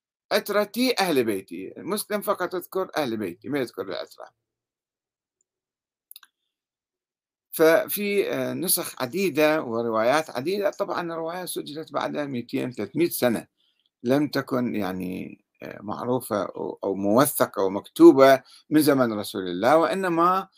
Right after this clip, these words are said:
كانت، آه، شفاها تنتقل من واحد لواحد، وتعرفون النقل بالشفاه، يعني يخلق أشياء، يزيد أشياء، ينقص أشياء، ولذلك يحدث هذا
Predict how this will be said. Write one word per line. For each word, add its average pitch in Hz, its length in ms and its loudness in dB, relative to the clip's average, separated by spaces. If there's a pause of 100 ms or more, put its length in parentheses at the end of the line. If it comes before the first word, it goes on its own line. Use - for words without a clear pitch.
(340)
كانت، 151 480 -2
آه، 113 240 -2
شفاها 139 760 0 (220)
تنتقل 107 480 -6
من 98 240 -8 (320)
واحد 123 320 -2
لواحد، 151 520 2 (420)
وتعرفون 185 500 -2
النقل 165 420 -2
بالشفاه، 147 580 -4 (720)
يعني 131 240 0
يخلق 170 460 -2
أشياء، 139 580 -2
يزيد 113 300 -6
أشياء، 135 560 -4
ينقص 135 380 -10
أشياء، 139 680 -4
ولذلك 123 640 -2
يحدث 127 420 -8
هذا 123 360 -2